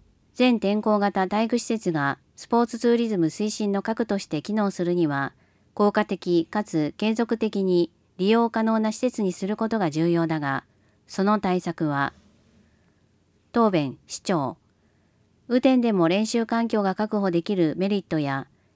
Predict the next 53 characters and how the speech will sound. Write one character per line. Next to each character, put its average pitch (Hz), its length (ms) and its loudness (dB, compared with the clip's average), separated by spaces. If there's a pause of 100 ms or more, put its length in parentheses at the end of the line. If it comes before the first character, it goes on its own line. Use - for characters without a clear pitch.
駅 214 220 -2
か 175 140 0
ら 160 120 0
徒 226 140 0
歩 233 100 0
で 202 120 0
移 170 100 0
動 196 160 0
で 202 140 -2
き 214 100 -4
る 170 100 2
動 170 200 0
線 170 320 2
を 160 240 2
ア 165 100 -4
ピ 226 160 0
ー 233 60 2
ル 233 80 0
ポ 240 160 0
イ 233 80 2
ン 214 80 0
ト 185 100 -2
と - 100 -4
し - 120 -10
て、 135 280 -6 (380)
誘 202 140 2
致 214 160 -2
活 214 260 -4
動 180 140 4
を 143 80 2
し - 80 -6
て 165 120 -2
い 160 80 0
き - 60 -20
た 139 220 -6
い。 127 120 -6 (540)
な 208 240 4
お、 156 140 -2 (280)
尾 233 120 2
形 214 240 2
や 165 160 2
ま 226 100 0
び 233 100 0
こ 226 140 -2
球 240 220 0
場 185 260 0
で、 143 300 -4 (340)
関 240 220 2
西 180 240 0
国 - 160 -4
際 226 260 0
大 220 180 2
学 165 480 0